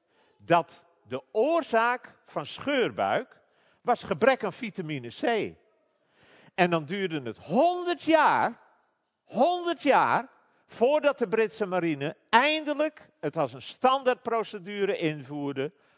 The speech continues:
voor hun bemanningsleden aan boord elke dag een glaasje citroensap.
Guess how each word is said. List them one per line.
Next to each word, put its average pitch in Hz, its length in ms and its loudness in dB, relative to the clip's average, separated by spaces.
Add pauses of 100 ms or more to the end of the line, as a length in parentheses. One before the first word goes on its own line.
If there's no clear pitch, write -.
voor 139 240 -2
hun 269 440 -2
bemanningsleden 143 960 2 (360)
aan 254 240 4
boord 185 460 0 (340)
elke 233 400 4
dag 147 440 2 (280)
een 151 120 -4
glaasje 180 440 2
citroensap. 117 800 -12